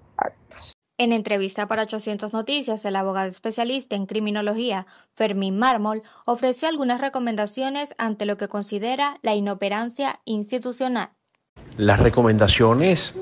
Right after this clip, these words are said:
Speaker 3: son tristes, las recomendaciones son dolorosas, pero visto este primitivismo, estamos obligados a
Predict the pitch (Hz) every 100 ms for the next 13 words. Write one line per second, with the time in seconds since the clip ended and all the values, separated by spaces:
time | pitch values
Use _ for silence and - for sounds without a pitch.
0 | 349 - 71 80 - - 110 113 123 113
1 | 104 - 82 - - - - - - -
2 | - - - 90 87 101 98 95 85 -
3 | 107 104 113 107 104 90 95 87 78 -
4 | - - - - - - - 104 95 90
5 | 76 - - - - - 76 85 95 -
6 | - 123 - 135 117 107 92 98 90 110
7 | - 92 110 - - - - - - -
8 | - - - - - - 95 113 135 139
9 | 90 78 98 139 98 78 - - - -
10 | - - - - - 80 76 73 71 71
11 | 73